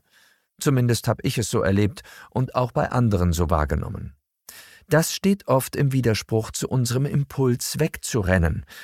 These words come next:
etwas, das wir ebenfalls als Kind gelernt haben. Wegzulaufen ist eine verständliche Bewältigungsstrategie. Wenn wir uns körperlich, mental oder emotional von etwas entfernen, das uns verletzt, fühlen wir uns besser.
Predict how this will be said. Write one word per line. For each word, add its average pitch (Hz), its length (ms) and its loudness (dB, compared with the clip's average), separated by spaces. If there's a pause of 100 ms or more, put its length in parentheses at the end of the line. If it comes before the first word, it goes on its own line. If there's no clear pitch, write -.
(360)
etwas, - 540 -2
das 113 180 0
wir 131 160 -2
ebenfalls 107 600 0
als - 260 -2
Kind 98 380 2
gelernt 87 480 2
haben. - 340 -6 (800)
Wegzulaufen 196 800 2
ist - 240 -4
eine 127 160 0
verständliche 104 720 0
Bewältigungsstrategie. 87 1300 -2 (600)
Wenn 90 160 0
wir 90 100 2
uns 87 160 -4
körperlich, 147 640 2
mental 98 540 0
oder 90 240 0
emotional 113 720 2
von 113 160 -2
etwas - 320 -2
entfernen, 127 880 0
das - 200 -2
uns 98 220 -2
verletzt, 95 560 0 (300)
fühlen 87 400 0
wir 90 160 2
uns 120 160 -6
besser. - 420 -2